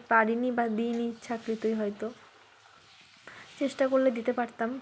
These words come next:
চেষ্টা হয়নি অতটা, আর ভিডিও করাও হয়নি, তাই দেওয়াও হয়নি। তো আমি বাড়িতে এক সপ্তাহ, দু সপ্তাহ মতো হলো হয়তো আমি এসেছি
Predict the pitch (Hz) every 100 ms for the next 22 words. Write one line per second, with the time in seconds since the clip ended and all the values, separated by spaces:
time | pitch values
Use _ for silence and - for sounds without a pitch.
0 | - 262 - - 302 294 277 277 285 285
1 | 294 302 349 302 247 226 247 247 240 233
2 | 262 262 285 285 285 254 233 226 226 233
3 | 240 226 233 - - - - - - -
4 | - - - - 247 247 240 233 247 -
5 | 277 262 247 240 - 294 - - 302 277
6 | 277 294 - 277 285 277 226 226 240 226
7 | 208 220 214 214 214 - - 214